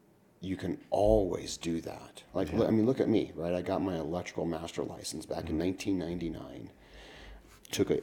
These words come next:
Speaker 1: eight-year hiatus to do magic shows, and then came right back to it.
Speaker 2: What? Yeah, it's wild.
Speaker 1: You know,
Speaker 2: But you
Speaker 1: and
Speaker 2: jumped right
Speaker 1: it's,
Speaker 2: in.
Speaker 1: it's still right there.
Speaker 2: Yeah.
Speaker 1: You know, I mean, obviously technology and things have changed, codes have changed, and things you gotta get updated
Speaker 2: Sure.
Speaker 1: on. But,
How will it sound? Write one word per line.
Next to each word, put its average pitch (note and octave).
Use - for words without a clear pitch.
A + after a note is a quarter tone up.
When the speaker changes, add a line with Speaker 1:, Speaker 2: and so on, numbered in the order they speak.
Speaker 1:
eight-year G2
hiatus E2
to -
do D#2
magic D2+
shows, -
and F#2
then E2
came D#2+
right G#1+
back C2
to -
it. -
Speaker 2:
What? -
Yeah, C#2+
it's -
wild. D2+
Speaker 1:
You D#2+
know, D#2
Speaker 2:
But D2+
you B1+
Speaker 1:
and -
Speaker 2:
jumped D#2+
right C#2+
Speaker 1:
it's, D#2+
Speaker 2:
in. F#2+
Speaker 1:
it's E2
still F2+
right D#2
there. -
Speaker 2:
Yeah. E2+
Speaker 1:
You F2+
know, D#2+
I E2+
mean, F2
obviously D#2+
technology D#2
and D#2
things D2+
have D#2
changed, D#2
codes D2
have C#2+
changed, -
and D2+
things D#2
you D2
gotta C#2+
get C#2+
updated D2
Speaker 2:
Sure. C3+
Speaker 1:
on. F2
But, D#2